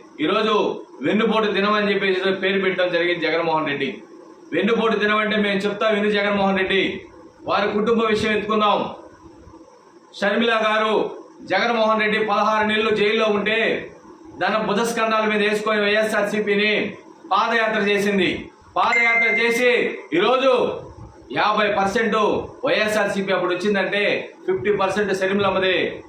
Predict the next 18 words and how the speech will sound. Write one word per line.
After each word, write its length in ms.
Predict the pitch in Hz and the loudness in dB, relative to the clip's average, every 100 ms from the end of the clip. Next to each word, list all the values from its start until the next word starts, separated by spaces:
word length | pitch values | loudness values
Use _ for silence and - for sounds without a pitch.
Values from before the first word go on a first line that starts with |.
| - | -6
భాగం 280 | 139 180 190 | -2 0 0
అని 160 | 180 | 0
చెప్పి 140 | 175 170 | -2 -2
నేను 140 | 160 | -4
తెలియజేస్తా 540 | 151 156 156 143 143 139 | -2 -4 -2 -4 -2 -2
ఉన్నా. 320 | 135 131 117 - - - | -2 -4 -6 -10 -12 -4
సొంత 380 | 208 214 220 214 | -2 0 -2 0
చిన్నాన్నైనటువంటి 1120 | 220 233 226 214 196 214 208 214 156 107 - - - - - - - - - - - - - | 0 0 0 0 0 0 0 0 -2 -4 -8 -16 -20 -20 -20 -20 -20 -20 -20 -20 -20 -20 -12
వివేకానంద 520 | 156 220 240 220 220 208 | -2 0 2 0 0 0
రెడ్డి 200 | 202 208 | 0 0
గారిని 600 | 214 202 220 - - - - - - - - - - - - - - - - - 127 | 0 0 0 0 -4 -8 -18 -20 -20 -20 -20 -20 -20 -20 -20 -20 -20 -20 -20 -14 -4
డబ్బుల 320 | 185 214 233 | -2 2 2
విషయం 540 | 220 233 226 196 - - - - - - - - - - | 2 2 2 2 -2 -8 -18 -20 -20 -20 -20 -20 -20 -4
పొలిటికల్గా 520 | 196 208 240 226 220 | -2 2 2 2 2
నాకు 200 | 220 208 | 2 0
అడ్డం 260 | 202 202 220 | 0 2 2
వస్తున్నాడని 480 | 214 214 214 208 202 | 2 2 2 2 2
చెప్పి 520 | 196 214 196 120 | 2 2 2 -2